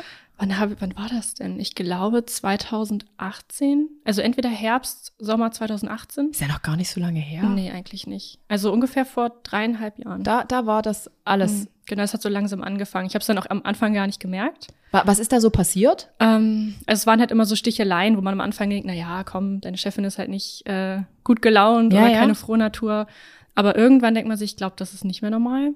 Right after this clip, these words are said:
Speaker 2: Mhm.
Speaker 1: Ähm, und gerade bei der Arbeit, wenn man jeden Tag bei der Arbeit ist, das ist schon, setzt einem schon zu.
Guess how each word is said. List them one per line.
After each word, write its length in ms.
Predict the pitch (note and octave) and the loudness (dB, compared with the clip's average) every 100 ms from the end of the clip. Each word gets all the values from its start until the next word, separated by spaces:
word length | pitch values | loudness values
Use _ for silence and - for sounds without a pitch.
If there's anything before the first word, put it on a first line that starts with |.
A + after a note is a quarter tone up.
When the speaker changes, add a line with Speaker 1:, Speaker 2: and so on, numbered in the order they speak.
| - | -4
Speaker 2:
Mhm. 240 | F#3 F3+ G#3 - | -2 0 -2 -4
Speaker 1:
Ähm, 600 | G3+ G3+ G3+ G3 G3 - | -2 0 0 -2 -4 -8
und 160 | - G3+ | -6 -4
gerade 220 | F#3+ G3+ | 0 0
bei 100 | G3+ | 0
der 140 | G3 | -4
Arbeit, 260 | F#3+ A3 A3 | 0 0 2
wenn 80 | G#3 | 0
man 140 | G3 | -2
jeden 200 | F#3+ G#3 | -2 -2
Tag 200 | A3+ G#3 | -2 -4
bei 80 | G3+ | -6
der 120 | G3 | -4
Arbeit 220 | F#3 G#3+ | -4 -6
ist, 180 | - A3+ | -6 -12
das 120 | F#3 - | -12 -8
ist 100 | - | -4
schon, 280 | G#3+ G3+ G#3 - - - | -2 -2 -6 -16 -20 -4
setzt 320 | - G#3 - | -2 0 0
einem 140 | G#3+ | 0
schon 240 | G3+ G3 G3 | 0 -2 -2
zu. 360 | - G3+ F#3+ | -2 -4 -6